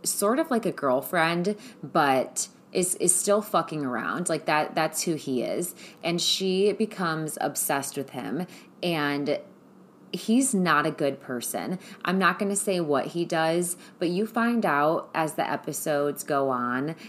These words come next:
that he is a bad person for so many more things than just one.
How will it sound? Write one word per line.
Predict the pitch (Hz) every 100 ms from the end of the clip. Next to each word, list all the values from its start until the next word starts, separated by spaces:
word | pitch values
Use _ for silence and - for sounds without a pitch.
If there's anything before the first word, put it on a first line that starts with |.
| -
that | 165
he | 175 - 180 185
is | - 190 190
a |
bad | 185 160 143 147
person | - 139 131 160 156
for | - 151 147
so | - - 151 151
many | 151 147
more | 143 131 131
things | - 131 127 127
than | 127
just | 120 117 -
one. | 131 85 95 180